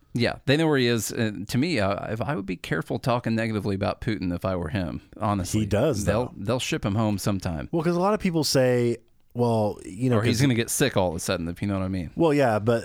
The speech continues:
Speaker 2: a lot of people think, like, "Oh, if, if your name is associated with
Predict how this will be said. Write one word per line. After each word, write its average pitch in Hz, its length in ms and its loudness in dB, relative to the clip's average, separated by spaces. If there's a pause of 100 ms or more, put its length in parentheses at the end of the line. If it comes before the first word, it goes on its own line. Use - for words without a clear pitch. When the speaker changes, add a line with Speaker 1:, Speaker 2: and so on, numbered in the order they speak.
Speaker 2:
a 117 60 0
lot 123 160 2
of - 40 -8
people 107 220 0
think, 101 320 0
like, 95 240 -2
"Oh, 101 300 2
if, - 180 -6
if 101 220 -4
your 110 180 0
name 107 220 2
is 92 120 0
associated 92 520 0
with 87 100 -2